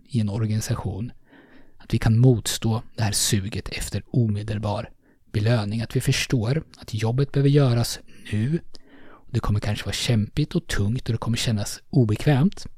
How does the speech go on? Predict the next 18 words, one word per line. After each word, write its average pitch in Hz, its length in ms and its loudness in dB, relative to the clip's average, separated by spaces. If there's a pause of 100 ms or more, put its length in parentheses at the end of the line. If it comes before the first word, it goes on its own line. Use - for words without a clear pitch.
(840)
Och - 220 -2
belöningen, 120 720 4 (500)
den 110 100 -2
kommer 131 200 2
inte 139 180 2
att 107 60 -2
komma 107 360 -2
omedelbart 117 840 2 (420)
utan 107 520 4
någon 110 340 0
gång 104 260 -2 (120)
i 101 300 -10 (260)
framtiden. 135 800 0 (1300)
Det 135 100 2
var 117 160 2
det 107 200 0
som - 160 -2
jag 87 240 -4